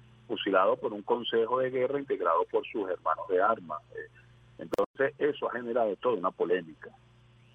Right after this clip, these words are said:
toda una polémica porque, porque hay quienes dec-, dicen, este, se, a raíz de la discusión de Comental, que él, y, eh,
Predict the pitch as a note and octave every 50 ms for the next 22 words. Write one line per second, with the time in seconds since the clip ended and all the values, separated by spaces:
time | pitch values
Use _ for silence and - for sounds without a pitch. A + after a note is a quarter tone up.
0 | - - - - - - G#2 F#2 G#2 A2+ A2+ - C#3+ C#3 C3+ B2 B2 C3 C3+ D3+
1 | C#3 - - G2+ G2 F#2 F2+ - - - A2+ B2 B2 - - _ F#2 F2 - _
2 | E2+ D#2+ D#2+ - F2+ F2+ A2 A#2+ B2+ C3+ C3+ C3 C3+ - D4 - A#2+ A#2 A#2+ G#2+
3 | - - B2 B2+ C#3 - - - - - - - - - - - F#2 F2 - -
4 | - E2 D#2 - - - - F2 D#2+ C#2+ D2 - E2 D#2+ D2+ E2+ E2+ E2 D#2+ D2+
5 | D2 E2+ G2 A2+ A2+ G2+ - - - D#2+ - - D#2+ E2 E2 G2 - - A2+ A2+
6 | A#2+ A#2+ B2 - D3+ C#3+ C3+ B2+ C#3 - - - - _ _ - - - _ -
7 | - G2 F#2+ F#2 F2+ E2+ E2 E2+ - - - F#2 F2+ F2 E2+ F2+ F#2+ G#2+ C3+ C3+
8 | A2 F2 D#2 D2 - - E2+ E2+ E2 D#2+ - - F#2+ E2+ E2+ - - E2 D#2 D2+
9 | D2+ -